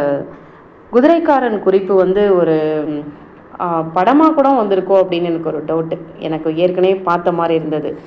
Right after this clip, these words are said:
ஆ, இந்த ஷார்ட் ஃபிலிம் மாதிரி எதாவது எடுத்திருப்பாங்க போல. இந்த அவுளு அவுளே, இந்த கதை ரொம்ப அப்படியே மனசை டச் பண்ண கதை. ஒரு வயசான அம்மா, ஒரு தொண்ணூறு வயசுக்கு மேல இருக்கிற ஒரு பாட்டி வந்து அவுள் வித்துக்குன்னு வருவாங்க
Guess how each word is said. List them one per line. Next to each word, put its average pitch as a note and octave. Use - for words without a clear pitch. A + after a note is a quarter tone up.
ஆ, D#3+
இந்த D#3+
ஷார்ட் F#3
ஃபிலிம் F#3
மாதிரி F3
எதாவது E3
எடுத்திருப்பாங்க D#3
போல. D3
இந்த F3+
அவுளு G3
அவுளே, G3
இந்த E3+
கதை E3+
ரொம்ப F3+
அப்படியே F#3+
மனசை E3
டச் F3+
பண்ண F#3+
கதை. D3+
ஒரு F3
வயசான A#3+
அம்மா, G#3
ஒரு F3
தொண்ணூறு F3+
வயசுக்கு F#3+
மேல F3+
இருக்கிற F3
ஒரு D#3+
பாட்டி F3+
வந்து E3
அவுள் G#3+
வித்துக்குன்னு E3+
வருவாங்க D#3